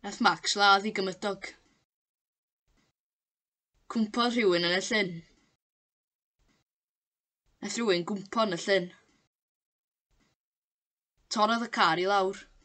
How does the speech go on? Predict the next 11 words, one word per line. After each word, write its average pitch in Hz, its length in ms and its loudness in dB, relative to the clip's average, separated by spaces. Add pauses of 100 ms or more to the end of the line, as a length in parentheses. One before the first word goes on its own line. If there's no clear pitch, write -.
(2250)
Nath 190 200 -10
y - 80 -10
car 226 320 4
dorri 165 320 -2
i 180 60 -2
lawr. 180 340 0 (2250)
Aeth 185 200 -4
y 208 80 -4
dafarn 185 560 2
ar 165 160 -6
dân. 185 320 0